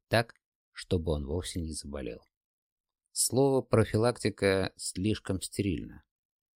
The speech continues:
Я смягчил его, назвав домашнюю систему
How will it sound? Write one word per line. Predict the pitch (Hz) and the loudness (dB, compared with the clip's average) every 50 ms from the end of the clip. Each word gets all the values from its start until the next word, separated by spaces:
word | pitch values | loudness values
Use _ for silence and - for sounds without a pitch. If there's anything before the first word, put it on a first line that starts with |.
| _ _ _ _ _ _ _ _ _ _ _ | _ _ _ _ _ _ _ _ _ _ _
Я | - 120 127 127 110 - | 0 2 2 2 2 0
смягчил | - - - 101 101 95 - - - 127 117 113 | -4 -4 -2 0 0 0 0 0 0 0 2 0
его, | 107 107 104 101 101 95 - - - | 0 0 0 0 0 -2 -2 -6 -8
назвав | 92 87 85 90 98 98 92 85 | -8 -6 -4 0 0 0 0 2
домашнюю | 87 92 95 98 95 87 - - - 87 78 | 2 2 2 2 2 0 -2 -2 -4 -4 -4
систему | 71 - - - - - 95 90 85 80 76 73 | -4 -4 -6 -6 -2 -2 0 0 0 -2 -6 -8